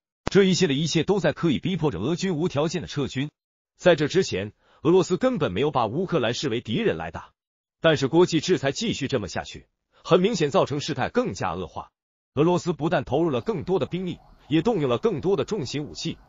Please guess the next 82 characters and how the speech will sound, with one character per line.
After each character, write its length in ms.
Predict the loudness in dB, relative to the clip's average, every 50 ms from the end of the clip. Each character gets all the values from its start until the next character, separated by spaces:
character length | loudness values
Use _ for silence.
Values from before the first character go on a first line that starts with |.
| _ _ _ -4 2
不 140 | 2 4 4
再 140 | 4 4 2
像 140 | 2 0
过 160 | 0 0 0 0
去 100 | 0 0
那 140 | -2 -2
样 140 | -2 -2 -4
自 180 | -4 -4 -4 -4
缚 160 | -4 -4 -6
手 220 | -6 -4 -2 -2
脚， 240 | -4 -4 -8 -14 -16 -20 -20 -20 -20 -18 -12
使 160 | 0 2 4
乌 220 | 4 4 4 0 0
克 140 | 2 2 2
兰 120 | 2 2
的 80 | 2 0
战 200 | 0 0 0 0
局 120 | -2 -4
迅 220 | -4 -4 -4 -4
速 160 | -4 -4 -6 -6
发 240 | -4 -2 0 0
生 120 | 0 0 -2
了 60 | -2
变 180 | -2 -2 -4 -4
化。 220 | -4 -6 -6 -8 -10 -16 -20 -20 -20 -20 -20 _ _
美 180 | -2 0 2 4
媒 120 | 4 4
报 160 | 4 4 4
道， 240 | 4 2 0 -2 -4 _ -20 -14
赫 160 | -2 4 6 6
尔 140 | 8 6
松 180 | 6 2 0 0
市 120 | 0 -2
市 180 | -2 -2 -2 -2
长 180 | -2 -2 -2 -2
伊 160 | -4 -2 2
戈 120 | 4 4
尔· 120 | 4 4 2
克 160 | -2 0 0 2
雷 120 | 2 0
哈 180 | 0 0 0 0
耶 140 | 2 0
夫 160 | 0 -2 -4 -6
表 180 | -6 -8 -10
示， 200 | -12 -14 -14 -14 -16 -18 _ _ _ _ -10 -2
俄 80 | 2 4
罗 140 | 4 4 4
斯 160 | 2 0 -2
军 200 | -2 -2 0 0
队 100 | 0 0
已 80 | -2
经 200 | -2 -4 -4 -4
进 180 | -4 -4 -4 -4
入 100 | -4 -6
市 200 | -6 -6 -2 -2
政 160 | 0 -2 -2
厅， 240 | -4 -6 -8 -8 -8 -10 _ -20 -20 -16 0
这 140 | 4 4 4
是 120 | 6 4
俄 160 | 4 4 4
军 180 | 4 4 2 0
第 160 | 0 -2 -2
一 40 | 0
个 120 | 0 0
攻 180 | 0 0 0 0
陷 140 | 0 -2 -2
的 80 | -4
主 180 | -4 -6 -2 0
要 160 | 2 2 0
城 220 | 0 -4 -10 -12 -10
市。 180 | -8 -8 -10 -10 _ _ _ _ _ _ _ _
市 200 | -6 -2 0 2
长 160 | 4 4 2 4
克 140 | 4 4
雷 140 | 4 4 4
哈 160 | 2 2 2
耶 120 | 2 2 2
夫 180 | 0 0 0
公 180 | 0 2 0 2
开 180 | 4 2 2 2
表 180 | 0 -4 -10
示， 240 | -12 -12 -12 -12 -12